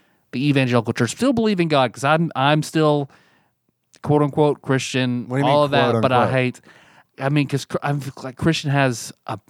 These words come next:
Speaker 1: weird connotation to it. I guess, I guess religious would be a better thing than just to say Christian, because so much in, like, mainstream Christianity just makes me so angry and upset.
Speaker 2: Sure.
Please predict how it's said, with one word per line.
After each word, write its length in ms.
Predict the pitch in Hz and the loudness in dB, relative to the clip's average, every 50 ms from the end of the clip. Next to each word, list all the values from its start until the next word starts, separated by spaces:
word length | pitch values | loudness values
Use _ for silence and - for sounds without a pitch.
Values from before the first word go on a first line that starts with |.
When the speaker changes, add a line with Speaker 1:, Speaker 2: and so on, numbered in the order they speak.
| - - - | -20 -8 0
Speaker 1:
weird 300 | 135 135 135 135 120 - | 4 4 6 4 4 0
connotation 640 | - - 127 120 113 - - 110 104 - - 98 98 | -2 0 0 0 0 -2 -4 -6 -6 -6 -8 -10 -10
to 180 | - 107 98 | -10 -10 -10
it. 80 | - - | -8 -8
I 60 | 110 | -4
guess, 260 | 120 143 151 139 - - | 0 0 0 0 0 -6
I 80 | 131 | -4
guess 300 | 139 147 151 147 - - - - | 0 0 0 0 0 -4 -14 -12
religious 920 | 131 135 127 139 135 127 127 131 127 117 120 117 110 - - - - - _ _ _ _ _ _ _ _ _ _ _ - | -6 0 2 2 2 2 0 -2 -2 -2 -2 -2 -2 -4 -6 -8 -10 -10 _ _ _ _ _ _ _ _ _ _ _ -6
would 100 | 117 113 | -4 0
be 140 | 120 120 117 | 2 2 2
a 60 | 107 | 2
better 200 | 110 110 107 110 | 0 0 -2 -2
thing 300 | 107 - 110 107 107 101 | -4 -4 -4 -4 -4 -4
than 160 | 101 104 101 | -6 -6 -6
just 160 | 98 104 - | -8 -10 -10
to 80 | - 104 | -10 -8
say 180 | - - 104 | -6 -6 -6
Christian, 480 | 98 - - 123 120 110 - - 113 104 | -6 -6 -2 -2 -2 -2 -2 -4 -6 -6
because 240 | 98 - - 107 - | -6 -6 -8 -6 -2
so 160 | - 127 123 | 0 0 2
much 240 | 123 123 117 - - | 2 2 0 -2 -6
in, 80 | 107 | -8
like, 300 | 101 104 110 107 - - _ - - _ _ _ _ _ _ _ - | -6 -6 -6 -6 -6 -10 _ -20 -20 _ _ _ _ _ _ _ -6
mainstream 460 | 127 123 123 127 123 117 - 123 113 | -2 0 2 2 2 2 0 -2 -2
Christianity 680 | 113 - 127 120 110 - - 117 110 113 110 107 107 107 104 | -2 0 -2 -2 0 -2 -4 -2 -2 -2 -2 -2 -4 -6 -8
just 500 | 101 - 120 113 104 - - - - - _ _ _ _ _ _ _ _ _ _ _ _ _ _ _ _ _ _ _ _ _ _ _ _ _ _ _ _ _ - | -6 -2 -2 -2 -2 -2 -8 -16 -20 -20 _ _ _ _ _ _ _ _ _ _ _ _ _ _ _ _ _ _ _ _ _ _ _ _ _ _ _ _ _ -10
makes 220 | - 127 120 - | -10 -8 -8 -8
me 60 | - 104 | -10 -8
so 280 | - - 127 123 120 | -4 0 2 2 2
angry 380 | 101 - 120 117 113 110 113 110 | 2 0 -4 -4 -4 -4 -4 -4
and 100 | 101 101 | -6 -8
upset. 460 | - - - - 113 107 104 104 - | -8 -8 -6 -4 -2 -2 -2 -2 -4
Speaker 2:
Sure. 260 | - - 139 127 110 | 0 2 2 4 2